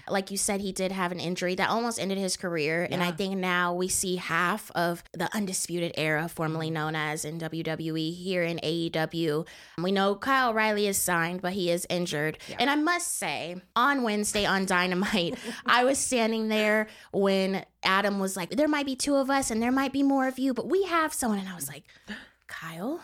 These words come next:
Speaker 2: This is it.
Speaker 1: Is Kyle back?"
Speaker 2: Mm-hmm.
Speaker 1: And then he's like, "He's homicidal. He's suicidal. He's genocidal." And I was like,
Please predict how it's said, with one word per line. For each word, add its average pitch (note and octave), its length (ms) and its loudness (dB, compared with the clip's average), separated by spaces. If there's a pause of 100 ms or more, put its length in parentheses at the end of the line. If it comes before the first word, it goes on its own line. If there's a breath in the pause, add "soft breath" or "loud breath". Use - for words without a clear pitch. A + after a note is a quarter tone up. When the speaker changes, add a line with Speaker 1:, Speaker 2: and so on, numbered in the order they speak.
Speaker 2:
This A2+ 160 -18
is C#3 120 -12
it. C4 340 2
Speaker 1:
Is F3 40 -2
Kyle E3+ 260 -4
back?" G3 440 2
Speaker 2:
Mm-hmm. F#3 360 -4
Speaker 1:
And G#3 80 0
then G#3+ 120 0
he's G#3 180 -6
like, F3+ 200 -6 (340 loud breath)
"He's D4 260 0
homicidal. B3 840 0
He's C#4+ 300 2
suicidal. G3 920 2 (300 loud breath)
He's D4 280 2
genocidal." G#3+ 840 2
And F#3+ 100 0
I G3 80 0
was G3+ 200 -4
like, F3 440 -2